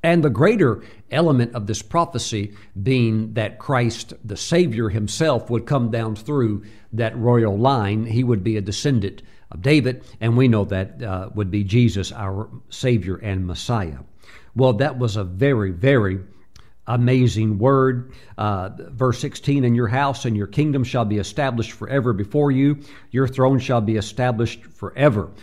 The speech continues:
According to all these words and according to all this vision, so Nathan spoke to David. Wow, praise the Lord.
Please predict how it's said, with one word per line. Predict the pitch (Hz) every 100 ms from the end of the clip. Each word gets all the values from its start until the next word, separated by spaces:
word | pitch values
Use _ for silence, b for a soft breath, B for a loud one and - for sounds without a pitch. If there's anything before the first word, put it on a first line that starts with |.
| B B
According | - 131 117
to | 123
all | 123 120
these | 117 101
words | 117 143 165 117
and | 117
according | - 131 123
to | 117
all | 120 117
this | 107 101
vision, | 101 143 - 101 98 B B
so | - 151 127 95 - B 104
Nathan | 123 143 131 98 87 95 -
spoke | - - 110 104 -
to | 104
David. | 120 127 90 - - - b b - -
Wow, | 107 113 80 69 -
praise | 120 117 117 110 -
the | 107
Lord. | 117 90 -